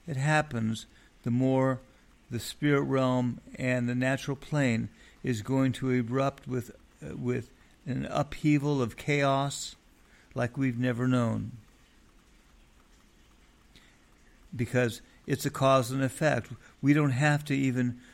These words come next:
try and do it. We're in the act of becoming, and that is shifting the balance in the spirit world. That is important to understand.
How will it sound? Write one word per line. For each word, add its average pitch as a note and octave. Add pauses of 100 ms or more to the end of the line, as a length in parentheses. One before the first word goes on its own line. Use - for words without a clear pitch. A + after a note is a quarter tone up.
(440)
try C3+
and A#2+
do A2+
it. A#2 (1300)
We're D3+
in C#3+
the C3
act B2
of A2+
becoming, A#2+ (600)
and A#2
that C3+
is C3
shifting C3+
the A#2
balance A#2+
in B2
the A#2+
spirit -
world. A#2+ (3750)
That C#3
is A#2
important C#3
to B2+
understand. A#2